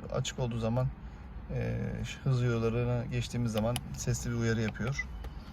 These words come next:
Yorgunluk hatırlatıcı, okey'e basıp içine giriyorum. Bu iki saate ayarlı bende. E, iki saat olduğu zaman ekranda bir kahve fişa-, fincanı işareti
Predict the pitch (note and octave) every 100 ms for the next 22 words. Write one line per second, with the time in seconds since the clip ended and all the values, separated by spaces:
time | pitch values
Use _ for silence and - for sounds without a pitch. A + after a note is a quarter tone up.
0 | - - - - C3 B2 C#3 D3 - C3+
1 | B2+ B2 A#2+ D3 C3 B2+ B2+ A#2 C3 -
2 | A2+ C3 B2 A2 A#2+ C#3 C3+ C#3 - C#3+
3 | C#3 C3+ C3+ C3+ C3+ B2 G#2+ C3 D#3+ -
4 | - - - - - B2 A#2 A#2 - C#3
5 | - C#3 C3 C3 C3+ C3+ A#2+ A#2+ C#3 C3+
6 | B2+ B2 B2 C3 A#2+ B2+ B2 - A#2+ -
7 | - B2 A#2+ A#2+ A#2+ A2 A2 -